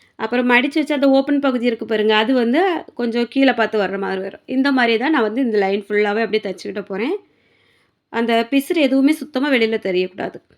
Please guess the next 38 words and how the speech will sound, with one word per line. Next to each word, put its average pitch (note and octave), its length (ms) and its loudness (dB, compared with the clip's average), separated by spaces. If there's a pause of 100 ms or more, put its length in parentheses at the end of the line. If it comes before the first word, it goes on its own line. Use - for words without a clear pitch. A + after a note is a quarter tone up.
(240)
பார்டரை B3+ 440 2
நீட்டா B3 340 0
அடிச்சு G#3+ 320 -4
தான் A#3 200 -4
வச்சிருக்கோம். C#4 440 -6 (520)
அதனால B3 460 2
இந்த B3 320 2
வெளியில A#3+ 300 4
இருக்கக்கூடிய B3+ 380 0
இந்த A#3 200 2
சின்ன A#3 220 -2
சின்ன B3 200 -2
பீஸ் A#3+ 240 -4
இருக்கு A3 180 -4
இல்லையா, E4 180 0
அது G#3+ 160 0
வந்து A3 220 0
ஒரே A3 220 0
லெவல்ல G#3 320 0
வர்ற G3 220 -4
மாதிரி G#3 360 -4
பிசுறு A3 260 -4
எல்லாமே G3 320 -2
உள்ள G#3+ 240 0
சுத்தமா G3+ 340 -6
கவர் G3+ 280 -4
ஆகுற F#3+ 320 -6
மாதிரி G3+ 240 -4 (560)
வச்சு G3+ 220 -6
அப்படியே G#3 180 -2
தையல் G3 320 -4
போட்டு G3+ 220 -8
கொண்டு F#3+ 260 -8
வாங்க. G#3 280 -4
ஒரு C4 300 0
பீஸ் C#4+ 280 -4
முடிஞ்ச C4+ 540 0
உடனே B3 560 0